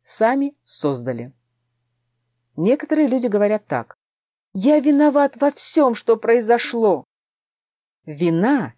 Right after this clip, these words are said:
и ответственность — разные вещи.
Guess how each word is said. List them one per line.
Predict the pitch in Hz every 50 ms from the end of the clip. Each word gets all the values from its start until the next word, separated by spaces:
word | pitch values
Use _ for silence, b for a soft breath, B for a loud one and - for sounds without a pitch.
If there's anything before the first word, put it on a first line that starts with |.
| _ _
и | - 208 214
ответственность — | 214 220 _ - 226 214 240 196 - - - - 143 135 123 117 113 - - - - - _ _ _ _ _ -
разные | 170 170 190 190 196 185 170 160 156 175 180 196 208 220
вещи. | 220 220 180 - - - - - -